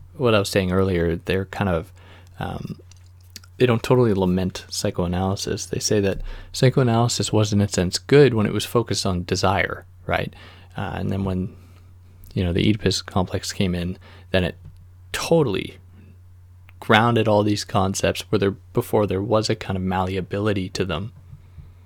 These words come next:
So desire in this transition from the psychoanalytic paradigm to the Oedipal one um,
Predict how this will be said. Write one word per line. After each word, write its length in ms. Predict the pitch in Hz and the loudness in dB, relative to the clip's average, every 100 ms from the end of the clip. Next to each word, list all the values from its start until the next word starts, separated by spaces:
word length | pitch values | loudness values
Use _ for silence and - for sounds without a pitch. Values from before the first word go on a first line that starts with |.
| - - - - | -20 -20 -20 -20
So 180 | - - | -6 -4
desire 800 | 101 98 101 107 135 95 - - - - | 0 0 4 4 6 4 2 -4 -12 0
in 140 | 113 | 2
this 220 | 101 95 - - | 4 0 -6 -4
transition 560 | - 98 95 92 95 | 0 2 2 0 -2
from 140 | 104 95 | 0 0
the 80 | |
psychoanalytic 800 | 104 110 104 95 92 90 98 98 - - | 0 -2 0 0 0 -2 -2 -2 -6 -14
paradigm 540 | - 101 95 92 92 90 | 0 4 4 4 2 0
to 120 | - | 0
the 100 | 90 | 2
Oedipal 380 | 104 127 - 71 | 8 6 6 2
one 280 | - - - - - - - - 107 | 0 -4 -8 -16 -20 -20 -20 -14 -12
um, 520 | 104 104 107 - | -10 -10 -12 -12